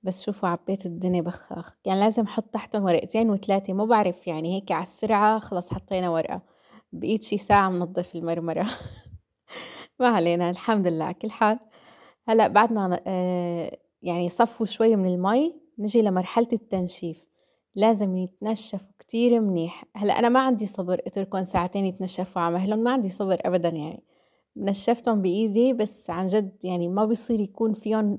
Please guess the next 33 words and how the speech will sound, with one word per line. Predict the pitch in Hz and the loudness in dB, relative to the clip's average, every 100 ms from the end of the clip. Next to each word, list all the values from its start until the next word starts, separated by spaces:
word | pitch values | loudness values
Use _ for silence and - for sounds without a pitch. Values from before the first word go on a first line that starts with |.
| - | -4
ولا | 190 214 247 | -2 2 2
أي | 220 220 | 4 2
رطوبة. | 190 185 - 180 175 - _ _ _ _ | 2 -2 -4 -4 -4 -6 _ _ _ _
لما | 190 190 185 | -6 -2 0
بدنا | 180 190 | 2 2
نرجع | 180 220 214 220 | 4 2 4 2
البهارات | 196 180 190 196 214 | 2 0 2 2 4
على | 202 175 | 2 4
العلبة | 190 208 214 | 2 2 2
يعني | 214 175 | 2 0
ما | 175 | 0
بصير | 208 - 233 | -2 -2 -4
يكون | 226 214 | -4 -8
فيها | - 208 | -2 0
رطوبة، | 190 190 214 196 190 | 0 -2 -2 0 0
إنه | 175 180 165 - - | 2 -2 -4 -12 -18
بيخربوا، | - - 196 208 - 170 160 - _ _ _ _ _ _ | -12 -4 -2 -2 0 0 -2 -8 _ _ _ _ _ _
آه، | 190 185 180 | -2 0 0
بيسترطب | 175 - 214 214 214 175 | -2 -2 -2 0 0 0
البهارات. | 175 170 165 190 185 190 180 - _ _ _ _ _ _ _ | 0 -2 -2 2 4 4 2 -4 _ _ _ _ _ _ _
مشان | 196 185 220 233 | -10 0 2 4
هيك، | 240 262 277 269 - | 4 4 2 -2 -4
آه، | 208 185 | 0 2
نشفتهم | 185 185 240 233 226 | 2 0 -2 2 0
كتير | 196 - 226 220 | 0 0 2 4
منيح. | 196 185 | 4 0
شوفوا | - 226 226 | -2 -2 0
بكذا | 196 190 254 269 | 0 4 6 6
طريقة | 262 185 165 156 | 4 0 0 -4
يعني، | 135 - - | -6 -10 -14
شي | - 220 226 233 | -10 -2 0 2
بال-، | 220 202 76 | 2 0 -4
بالمنشفة | 185 214 220 208 190 175 - 156 | 0 2 4 2 0 -6 -8 -10